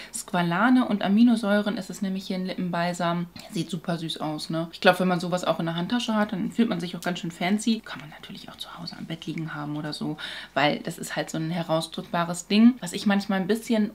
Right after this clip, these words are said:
unhygienisch finde, aber ein Lippenapplikator ist nicht weniger Hygie-, äh, ist nicht weniger hygienisch, nicht mehr hygienisch, nicht hygienischer, man weiß es nicht. Muss ich noch ausprobieren. Hier habe ich noch ein paar Sachen in diese Kiste reingeschmissen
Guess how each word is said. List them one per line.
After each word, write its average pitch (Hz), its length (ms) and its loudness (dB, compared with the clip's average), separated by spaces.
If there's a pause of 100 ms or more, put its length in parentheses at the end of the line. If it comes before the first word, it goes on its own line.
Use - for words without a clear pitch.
unhygienisch 233 800 6
finde, 233 560 8
aber 175 500 4
ein 180 160 2
Lippenapplikator 185 880 2
ist - 140 -4
nicht 165 160 -4
weniger 151 480 -2 (220)
Hygie-, - 340 -4
äh, 156 180 0
ist - 200 -10
nicht 160 180 -6 (240)
weniger 214 360 0
hygienisch, 220 500 -2
nicht 160 120 -6
mehr 160 180 -2
hygienisch, 185 420 -4
nicht 160 140 -4
hygienischer, 151 520 -6
man 131 160 -8
weiß 135 200 -10
es - 100 -16
nicht. - 160 -12 (240)
Muss 240 100 4
ich 220 80 2
noch 202 160 2
ausprobieren. 175 720 -2
Hier 330 460 6
habe 233 220 4
ich 247 80 4
noch 233 100 6
ein 214 80 2
paar - 160 0
Sachen 214 520 2
in 208 100 2
diese 196 400 2
Kiste 294 300 -2
reingeschmissen 175 640 2